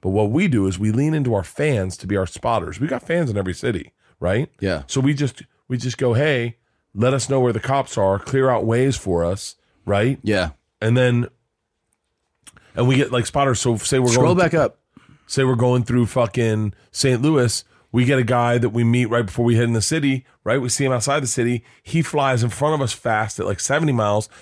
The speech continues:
Speaker 1: Cops pull him over. We go through at one twenty. We could do this, and I think we could win it.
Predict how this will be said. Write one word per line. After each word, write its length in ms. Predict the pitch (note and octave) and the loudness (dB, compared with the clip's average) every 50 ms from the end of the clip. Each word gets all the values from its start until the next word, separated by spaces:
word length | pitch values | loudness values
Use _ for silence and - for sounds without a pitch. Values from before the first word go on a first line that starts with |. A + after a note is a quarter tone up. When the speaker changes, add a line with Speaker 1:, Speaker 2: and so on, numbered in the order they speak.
| - _ - | -20 _ -8
Speaker 1:
Cops 240 | - C#3 C3+ B2+ - | -4 -2 -2 -4 -4
pull 280 | - C#3 C#3 C3+ C3+ | -2 0 0 2 2
him 140 | D#3 F3 E3+ | 2 2 2
over. 240 | C#3 B2+ B2 B2+ B2 | 2 2 4 2 2
We 160 | A2+ B2+ C3+ | 2 2 2
go 140 | C3 C3+ B2+ | 2 0 0
through 220 | - A#2+ B2 A#2 F#2+ | 0 0 -2 -2 0
at 40 | |
one 180 | F#2 G#2 G#2 G2 | -2 -2 -4 -4
twenty. 380 | - - F2+ E2+ D2+ C#2+ - _ _ _ _ _ _ _ _ _ _ _ _ _ _ _ _ _ _ _ _ _ _ _ _ _ _ _ _ _ _ _ _ | -6 -6 -8 -8 -8 -10 -16 _ _ _ _ _ _ _ _ _ _ _ _ _ _ _ _ _ _ _ _ _ _ _ _ _ _ _ _ _ _ _ _
We 100 | - B2 | -2 0
could 140 | B2 C3+ B2 | 0 2 2
do 160 | A2 F3 G#3 | 2 2 2
this, 260 | E3 G#2+ D#2+ - - | 2 0 -2 -2 -2
and 120 | - G#2 A#2+ | -2 0 0
I 60 | C3 | 0
think 180 | C3 F3+ G3+ E3 | 0 -2 -2 -2
we 80 | D#3+ C3 | -2 -2
could 200 | G#2 A2+ G2 G2 | -2 -2 0 0
win 160 | C#3 F3 E3+ | 0 -2 -2
it. 140 | G#2+ E2+ - | -2 -6 -8